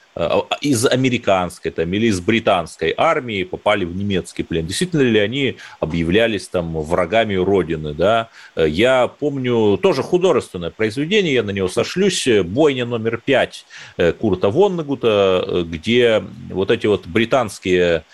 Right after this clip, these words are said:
э, пленные в немецком лагере живут припеваючи,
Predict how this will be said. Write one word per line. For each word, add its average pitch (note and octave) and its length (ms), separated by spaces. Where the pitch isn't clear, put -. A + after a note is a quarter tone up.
э, E2+ 100
пленные D3 840
в F#2+ 420
немецком A2 540
лагере F#2 480
живут G2 340
припеваючи, B2+ 920